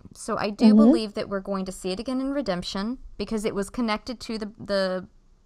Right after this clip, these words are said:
Speaker 1: uh, backdoor pilot. It was when we saw the box again.
Speaker 2: Mm-hmm.
Speaker 1: It's going to come back up in Redemption. And I'm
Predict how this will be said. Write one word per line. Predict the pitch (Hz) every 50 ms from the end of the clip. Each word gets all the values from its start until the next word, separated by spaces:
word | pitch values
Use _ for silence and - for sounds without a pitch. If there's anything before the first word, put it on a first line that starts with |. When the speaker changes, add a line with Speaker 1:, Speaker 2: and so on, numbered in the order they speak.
| _ _ _ _ _ -
Speaker 1:
uh, | 202 196 185
backdoor | 196 185 185 - - 226
pilot. | - - 185 170 143 156 196 - - - -
It | -
was | 214 196 -
when | 185 185 185
we | 196 202
saw | - 202 196
the | 202
box | 202 202 156 - - - -
again. | 180 - 90 - - 190 - _ _ -
Speaker 2:
Mm-hmm. | 285 254 240 226 196 180
Speaker 1:
It's | 190 220 277
going | - 220 214
to | 208
come | 202 - 233 247 254
back | 269 285 302 302
up | 320 311 -
in | 302 294
Redemption. | 294 294 214 185 160 160 165 - - 180 165 165 180 - - - - - - - - - - -
And | - - - - - - - -
I'm | - 277 392